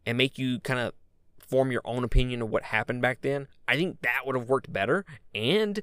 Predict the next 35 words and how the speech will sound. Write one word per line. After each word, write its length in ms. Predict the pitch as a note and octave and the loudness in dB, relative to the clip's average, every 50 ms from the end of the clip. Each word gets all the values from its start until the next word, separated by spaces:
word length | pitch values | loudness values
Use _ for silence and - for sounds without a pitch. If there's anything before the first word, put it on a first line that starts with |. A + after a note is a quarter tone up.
| - - - - | -10 -14 -20 -6
it 220 | - C3 C#3+ - - | -4 -4 -4 -4 4
probably 160 | - D3+ D#3+ | 4 4 6
would've 180 | E3 E3 D#3 - | 6 2 -2 0
cut 160 | - D#3+ D3+ | 0 0 2
off, 200 | D#3+ F#3 F#3 - | 2 2 2 0
like, 160 | C#3 - - | -2 -2 -2
twenty 240 | - - C3 C#3 C3 | 0 2 2 2 2
minutes 320 | C3 C3+ C3+ C3 - - | -2 -2 -4 -4 -6 -8
of 160 | A#2 A2 G#2 | -8 -8 -8
screen 320 | - - - - C3 C3+ B2 | -10 -8 -6 -4 -4 -4 -4
time, 220 | - F2+ - - - - - _ - - - | -6 -8 -8 -10 -14 -20 -20 _ -20 -12 -8
which 200 | - A2+ - - | -8 -8 -2 -2
would've 140 | - A#2 | 0 0
been 160 | A#2 A#2 A2+ - | 0 -2 -2 -4
perfect 360 | - - - F3+ - B2+ - | -2 0 0 0 0 -2 -4
for 80 | - | -2
this 140 | C3+ C3 - | -4 -4 -2
movie, 200 | D3+ E3+ D#3+ A#2 | -4 -4 -4 -4
by 140 | D2 D#2+ D#2 | -4 -6 -6
the 80 | C#2 D2 | -6 -8
way, 120 | D2 B1+ - _ _ - _ - - - - - - - - - - | -12 -12 -14 _ _ -20 _ -20 -20 -20 -20 -20 -20 -20 -20 -18 -10
because 440 | - A#2+ - - C3 A#2+ A2+ A2 G#2+ | -10 -8 0 4 4 4 4 4 0
this 120 | A2+ - | -2 -4
movie 300 | A#2+ A2+ A2+ A#2 - - | -4 -4 -4 -4 -6 -4
is 140 | - A2+ - | -6 -6 -6
fucking 640 | - - - - - - - - G#2+ G2+ A2+ B2 C3 - _ - | -6 -14 -10 -10 -10 -10 -8 -10 -8 -8 -8 -10 -12 -14 _ -12
long. 440 | - - A2+ B2 D#3+ F3 B2+ F#2+ D#2 - | -8 -6 -2 0 0 0 0 -4 -6 -8
I 60 | - | -6
don't 120 | G2 G2 | -4 -2
know 80 | A2 A#2+ | 0 0
why 220 | A#2 A#2+ B2 C3 | 2 2 2 2
it's 160 | C3 - - - | 0 -2 -4 -8
so 360 | - - - - - A#2+ A#2+ | -10 -10 -8 0 0 2 2
damn 280 | B2 B2+ B2 B2 A#2+ | 2 0 0 -2 -4
long. 400 | A#2 A#2+ B2 A#2+ G2+ F#2+ G2 G2 | -4 -4 -2 -2 -4 -4 -6 -10